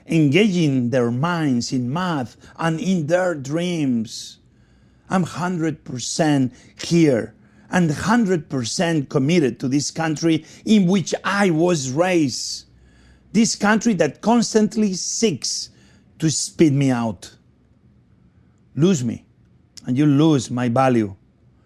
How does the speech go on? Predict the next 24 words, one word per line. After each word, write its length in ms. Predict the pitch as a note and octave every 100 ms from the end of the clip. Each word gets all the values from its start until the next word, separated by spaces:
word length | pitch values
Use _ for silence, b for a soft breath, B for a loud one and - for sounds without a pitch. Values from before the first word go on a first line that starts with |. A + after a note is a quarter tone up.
| b b b -
Not 260 | D#3 F#3
just 460 | A2 D3 D#3+ B2 A2
the 80 | A#2
money 340 | C3 C#3+ B2+
I 60 | A2+
pay 260 | - C3
in 80 | B2
taxes, 680 | C#3 B2+ - A#2+ - - - _ b b b b b b
the 180 | - A2
money 560 | A2+ B2+ E3+ E3+ F3
I 180 | C3 A#2+ G2
pay 440 | C#3+ C#3+ C#3+ C#3 - b b b
into 460 | D3+ D3 B2+ B2+
Social 680 | A#2 - - E3 D#3 - E3+
Security 920 | D3+ - B2+ - E3+ C#3+ C3+ B2+ A#2+ B B -
that 240 | B2+ A2
I 160 | D3 D3
would 260 | D3 C3+
never 460 | C3 E3 C#3+ C3+ C3
be 260 | A#2+ C3
able 300 | C3 C#3 B2+ A#2+
to 120 | B2+
benefit 640 | A2+ D3 C3+ B2 A#2+ A2+
from. 420 | - B2+ B2 A2+